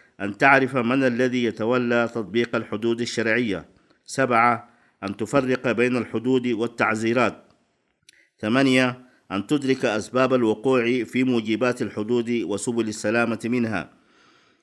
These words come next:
تسعة، أن تستشعر كمال الشريعة. عشرة، أن تعرف شروط إقامة الحدود الشرعية. حداش، أن تميز بين حكم الزاني، المحصن وغيره.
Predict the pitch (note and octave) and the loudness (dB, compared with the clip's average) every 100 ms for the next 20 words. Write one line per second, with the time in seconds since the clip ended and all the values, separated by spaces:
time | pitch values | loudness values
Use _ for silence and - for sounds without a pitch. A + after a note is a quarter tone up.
0 | _ - C#3 C3+ B2 B2+ B2+ - G#2 G#2+ | _ -6 0 2 4 2 -2 -8 -8 -6
1 | G#2+ - C3+ B2+ B2+ B2+ A#2+ - G#2+ A#2+ | -6 -4 -4 0 2 2 0 -4 -2 0
2 | B2 A2+ - A#2 A#2 F2+ D#2+ - _ _ | 0 0 0 2 2 0 -4 -14 _ _
3 | _ F#2 B2 - B2 B2 A#2+ - _ - | _ 0 0 2 0 0 -4 -12 _ -10
4 | F#2+ - C#3 C#3 B2+ B2+ - A#2 C3 C3 | -8 0 2 4 2 -2 -2 0 0 0
5 | A2+ G#2 C3+ C3 B2 A#2+ A2 A2 A2+ B2+ | -2 -2 0 2 0 -4 -8 -4 -2 -2
6 | A#2+ - A2+ A2 A#2+ F#2 D#2+ _ _ _ | -2 -4 0 0 0 -2 -6 _ _ _
7 | _ - G2+ A2 C3 C3+ - _ _ _ | _ -16 -4 2 4 2 -6 _ _ _
8 | - F#2+ A#2 A#2 C#3 C3 B2+ C3 B2 - | -10 -8 0 2 4 4 4 2 0 -2
9 | F#2+ G#2 G#2 G2 C3+ B2+ A#2+ G2+ B2+ B2 | -2 0 0 -2 -4 -2 -2 2 2 2
10 | A#2+ A#2+ A#2 _ _ _ G#2 G#2 A#2+ C3+ | 2 0 -2 _ _ _ -2 0 0 -2
11 | - B2+ B2 B2 B2 - G2+ G#2+ B2+ A#2 | -4 -2 0 0 -4 -6 -2 2 4 2
12 | G2+ F2+ | 0 -4